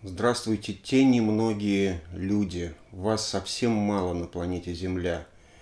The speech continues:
Я обращаюсь к тем, кто до сих пор считает, что Боб Дилан не умеет петь. К удивлению моему, такие люди ещё есть,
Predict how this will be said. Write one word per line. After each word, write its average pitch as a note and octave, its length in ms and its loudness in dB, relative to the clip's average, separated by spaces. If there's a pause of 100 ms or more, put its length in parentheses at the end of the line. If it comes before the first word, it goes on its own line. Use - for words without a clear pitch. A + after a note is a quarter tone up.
(1000)
Я A#2 180 8
обращаюсь A2+ 520 6
к - 220 -14
тем, D3 360 8 (840)
кто - 220 0
до G#2+ 280 6
сих C3 320 -4
пор G#2+ 240 4
считает, A#2 560 0
что - 180 -2
Боб F#2+ 260 0
Дилан A2 400 4
не F#2+ 120 4
умеет F#2 480 -2
петь. - 500 -4 (2000)
К - 60 -12
удивлению A2 600 4
моему, G#2 500 2 (100)
такие G2+ 380 -2
люди G#2 500 0 (220)
ещё F2+ 300 -2
есть, F#2 480 -4